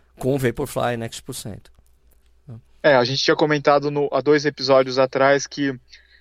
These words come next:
Speaker 2: nenhuma mulher tinha
Speaker 1: Isso,
Speaker 2: batido o
Speaker 1: isso.
Speaker 2: recorde porque elas eram patrocinadas pela Adidas, né?
Speaker 1: Exceto a
Speaker 2: A
Speaker 1: Bridget Kosgei.
Speaker 2: <laughs> A, a Bridget Kos-, é, Kosgei que é, é patrocinada pela Nike.
Speaker 1: Exatamente. E ela fez lá doze dezoito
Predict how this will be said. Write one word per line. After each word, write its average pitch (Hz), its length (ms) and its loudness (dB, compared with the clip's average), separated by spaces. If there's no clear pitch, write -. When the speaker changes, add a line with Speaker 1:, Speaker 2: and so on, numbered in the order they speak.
Speaker 2:
nenhuma 139 400 -2
mulher 139 400 4
tinha 131 640 0
Speaker 1:
Isso, 113 80 -4
Speaker 2:
batido 123 420 -2
o - 20 -6
Speaker 1:
isso. - 100 -10
Speaker 2:
recorde 139 460 2
porque 135 320 -10
elas 139 420 4
eram 139 240 0
patrocinadas 135 680 -4
pela 151 220 2
Adidas, 135 500 -6
né? 120 200 -4
Speaker 1:
Exceto 156 540 -2
a 131 40 0
Speaker 2:
A - 20 0
Speaker 1:
Bridget 123 180 0
Kosgei. 113 400 -4
Speaker 2:
<laughs> - 20 -14
A, 175 460 2
a 160 40 4
Bridget 165 400 -6
Kos-, 160 240 2
é, 147 220 4
Kosgei 151 480 -2
que 170 300 2
é, 165 220 0
é - 60 -2
patrocinada 143 460 -4
pela 143 180 -2
Nike. 117 380 -6
Speaker 1:
Exatamente. 110 960 -8
E 107 40 -6
ela 113 160 0
fez 113 220 -4
lá 104 200 -2
doze 110 400 -6
dezoito 151 840 -2